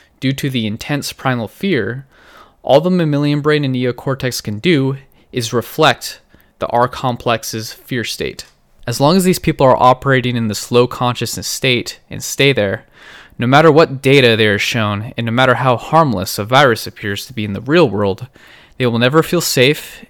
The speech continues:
and will be willing to support anything authoritarians want to do, no matter how vile and evil it is. Any data that is presented will be rationalized away because it doesn't match up with the fear response cycle they're stuck in.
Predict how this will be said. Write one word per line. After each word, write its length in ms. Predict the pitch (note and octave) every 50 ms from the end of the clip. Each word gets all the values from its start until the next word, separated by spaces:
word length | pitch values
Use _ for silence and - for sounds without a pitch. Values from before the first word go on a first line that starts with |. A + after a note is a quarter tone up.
| _ _ _ _ _
and 140 | C3 A#2+ A#2
will 80 | A2
be 140 | A2 - A#2
willing 260 | A2 A#2 B2 C#3 C#3
to 60 | C3+ B2+
support 520 | - - - - - C3 A#2+ - - _ _
anything 640 | - C#3+ C#3 C3 A#2 - - G#2+ G2+ G2 G2+ A2 - -
authoritarians 800 | - A2+ - - C3 B2 A#2 A#2 - - B2+ A#2+ A2+ A2 G#2+ A2+ A2+
want 220 | A2+ A2+ G#2+ G2
to 80 | - G#2+
do, 360 | G#2+ A#2 G2+ E2 D2+ - _ _ _ - - - - - _
no 60 | A#2
matter 260 | A2+ A#2+ B2+ C#3 C#3
how 220 | B2 - C#3+ C#3 B2
vile 640 | A2+ A2+ B2 A#2+ A#2 A#2 A2+ G#2+ G#2 G#2 G#2+ - -
and 140 | - B2 A2+
evil 360 | A2+ A#2 A#2 G#2+ G2+ F#2+ G2
it 80 | -
is. 280 | D#2+ C#2 - - - - - _ _ _ _ _ - - - - _ _ _ _ _ _
Any 180 | C3+ D3+ F#3
data 380 | F3+ D3 D3+ C#3+ C#3+ C#3 C3+ C#3
that 160 | C3+ C3 B2+
is 100 | B2+ -
presented 600 | - - - A#2 G#2+ - B2+ A#2+ - - A2+ A2
will 100 | A2+ A2
be 140 | - - G#2+
rationalized 720 | G#2 G#2+ G2 G#2 A2+ - - D#3 C#3+ C3+ C3 C3 B2 -
away 500 | C3 A#2 A2 G#2+ G#2 G#2 A2+ C3 C#3 - _ _ _ _ _ _
because 260 | - A2 - B2+ A2
it 100 | A#2+ A2+
doesn't 320 | - C3+ B2+ A#2 C#3+ G2 G#2
match 300 | B2+ A#2+ A#2+ - - C3+
up 140 | B2+ - -
with 100 | A#2+ -
the 80 | G#2+
fear 300 | - - - - C3+ C3
response 440 | B2 A#2 A2 - - A#2+ A2+ F#2 -
cycle 380 | - - - B2 A#2+ A2+ G#2+ G2
they're 120 | G2+ F#2+
stuck 380 | - - - - B2+ A#2 - -
in. 240 | G2+ F2 - A#2+